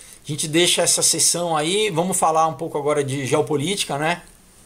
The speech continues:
Eu peguei uma matéria aqui do, de um, de um, é de um, é, é, é de um blog, né? Mas é muito interessante porque é, é, chama The Golden Report,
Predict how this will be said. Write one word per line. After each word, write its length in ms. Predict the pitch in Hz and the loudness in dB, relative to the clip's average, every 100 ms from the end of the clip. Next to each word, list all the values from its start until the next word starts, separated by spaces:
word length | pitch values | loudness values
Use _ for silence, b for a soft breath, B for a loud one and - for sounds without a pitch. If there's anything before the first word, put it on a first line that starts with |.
| - - - - | -20 -16 -8 -8
Eu 60 | 107 | -6
peguei 320 | - 131 139 | -4 -2 -2
uma 160 | 139 139 | -2 -2
matéria 400 | 131 127 139 135 | -2 0 2 0
aqui 220 | 131 139 | -4 -4
do, 760 | 131 131 127 117 107 101 95 - B B B B | 2 2 2 2 2 2 -2 -6 B B B B
de 120 | 123 | -6
um, 300 | 135 135 131 | -4 0 0
de 80 | 127 | 0
um, 760 | 131 131 123 120 113 110 107 110 | 0 -2 -4 -6 -8 -10 -12 -10
é 40 | |
de 100 | 131 | -8
um, 160 | 202 214 | -6 -4
é, 80 | 180 | -4
é, 500 | - - - - - | -4 -6 -6 -6 -10
é 40 | 156 | -8
de 80 | |
um 100 | 196 | -6
blog, 460 | 147 160 196 147 120 | 2 4 4 0 -4
né? 140 | 135 | -6
Mas 180 | 151 147 | -6 -2
é 60 | 160 | -2
muito 200 | 180 190 | -2 -4
interessante 520 | 196 165 - 180 180 | -4 -2 -2 -2 -8
porque 260 | 160 135 151 | -12 -6 -2
é, 400 | 156 160 143 143 | 2 0 0 -2
é, 40 | |
chama 260 | 139 165 147 | -2 -2 -2
The 80 | |
Golden 400 | 135 165 185 170 | 0 2 0 -2
Report, 480 | 151 143 147 165 165 | -4 -4 -2 -2 -2